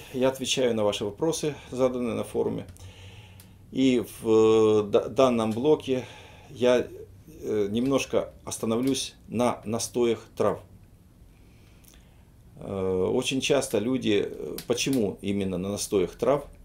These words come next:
Потому что, э, ча-, часто люди берут, э, для того, чтобы делать и-, ингаляции, ароматизации, они бер-, берут, э, про-, просто масла.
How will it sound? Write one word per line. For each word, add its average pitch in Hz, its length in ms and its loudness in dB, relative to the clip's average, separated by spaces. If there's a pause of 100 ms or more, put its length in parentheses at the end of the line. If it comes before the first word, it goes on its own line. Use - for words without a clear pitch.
(140)
Потому 117 300 0
что, 107 680 2
э, - 60 -12
ча-, 127 400 2
часто 143 480 4
люди 120 840 2 (140)
берут, 131 580 2 (360)
э, - 500 -8 (100)
для 123 160 6
того, 120 320 2
чтобы 101 320 -2
делать 104 460 2 (1300)
и-, - 120 -8 (180)
ингаляции, 110 800 0
ароматизации, 104 1080 -2 (360)
они 156 180 0
бер-, 131 240 0
берут, 127 420 2
э, 101 1000 0 (280)
про-, 135 220 2
просто 139 500 0
масла. 110 500 -2